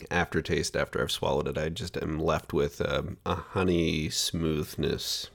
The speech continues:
on the palate, so that's good. I'm eager to share the history and backstory of Drambuie with you. The bottle itself has around the neck, it says, "Since seventeen forty-five." And then that's also on the front label.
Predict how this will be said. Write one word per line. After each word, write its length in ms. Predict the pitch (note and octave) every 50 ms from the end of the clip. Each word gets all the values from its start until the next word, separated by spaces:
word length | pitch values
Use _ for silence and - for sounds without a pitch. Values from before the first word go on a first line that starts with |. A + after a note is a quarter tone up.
| - -
on 180 | - - D2+ D2+
the 60 | - -
palate, 420 | - - - - - - - -
so 80 | - G2+
that's 220 | A2+ A#2+ A#2 -
good. 180 | - - - - - - _ _ _ _ _ _ _ _ _ _ _ _ _
I'm 180 | G#2+ A2+ A2
eager 240 | - B2+ B2+ A#2+ A2+
to 120 | F#2+ G2+ G2+
share 320 | - - - A2 G#2 G2+
the 100 | F2+ E2+
history 520 | - - - C3 - - - G#2 F2 E2+
and 160 | E2+ E2+ F2+ -
backstory 640 | F2 D#2+ - - - - - - G2+ F#2 F2+ F2+ F2
of 120 | E2+ A2
Drambuie 720 | - - E2+ E2+ F2 F#2 F#2 F2 F2 E2+ E2 D#2 D#2+ D#2+ D2+
with 260 | D#2 D#2 D#2 - -
you. 260 | - - - F#2+ - -
The 180 | F2+ F#2+ F#2+
bottle 540 | F2 F2 F2 - A2 B2 C#3+ D3 C#3+ A#2+ G#2
itself 540 | E2+ D#2 - - - G2+ F2+ F2 E2+ D#2 -
has 340 | - F#2 - - - - - -
around 580 | - F2+ D#2+ D#2+ E2 E2 E2 E2+ E2+ E2 E2 D#2
the 360 | - E2+ D#2+ D#2 D#2 D#2 - - - - -
neck, 600 | - F#2 F#2+ F#2 F2+ F2 D#2+ - - - - - _ _ _ _ _
it 160 | - E2+ - -
says, 320 | - - D2+ D2 D2 -
"Since 420 | - - - D3 C#3+ C3+ - - - - _
seventeen 720 | - - - - G2 F#2 F#2+ F#2 E2+ - - F#2 F2 E2+ E2
forty-five." 1080 | E2 - - F2+ E2+ E2 E2 D#2+ - - - - - - - - - - - - - - - -
And 280 | - E2 F2 F2 E2+ F2
then 240 | F2+ F2 E2 D#2+ E2
that's 220 | F2 F2 F2 -
also 260 | F#2 F#2 F2+ - F#2
on 160 | E2 D#2+ D#2+ D2+
the 40 |
front 280 | - - - D3+ D#3+ -
label. 420 | - - F#2+ F2+ F#2+ F2+ F#2 G2